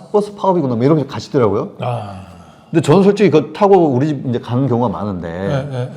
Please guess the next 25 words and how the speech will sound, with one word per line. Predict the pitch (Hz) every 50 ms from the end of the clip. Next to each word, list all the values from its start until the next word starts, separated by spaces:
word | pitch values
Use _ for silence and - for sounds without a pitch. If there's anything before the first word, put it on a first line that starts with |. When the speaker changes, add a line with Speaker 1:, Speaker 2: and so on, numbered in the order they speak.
| 127 120
Speaker 2:
예. | 110 110 - _ _ _ _ _ _ _ _ _ _ _ _ _ - 123
Speaker 1:
이게 | 143 165 214
일반 | 165 139 135 139 202 226 208 208
버스하고 | 233 226 226 - 214 202 180 160 165 151 135 110 -
그 | - 120 120 117 113 113 117
사실 | - 180 160 -
겹치는 | - - 101 - - 208 190
게 | 147 120
많이 | 110 110 -
적기 | - 170 143 - -
때문에 | - 127 98 87 87 85 90 -
Speaker 2:
거의 | 147 180 214 185
없죠. | 117 - - 180 196 147 - - - - - - _ _ -
Speaker 1:
버스의 | 214 233 226 226 202 -
대체 | - 170 160 - 240 214
수단이라고 | 220 - 226 208 190 180 165 151 139 143
할 | - 190
만한 | 185 185 - 196 190 156 139 123 113
느낌은 | 117 117 - 214 208 170
아닌데. | 87 85 117 151 160 147 107 95 90 92 104
Speaker 2:
네, | - -
증산에서 | - 170 170 202 220 226 220 220 214
타는 | 214 214 202 196 190 190 185 180 175 160
말버스는 | 165 160 156 165 160 170 160 139
그렇지. | - 117 104 - - - 101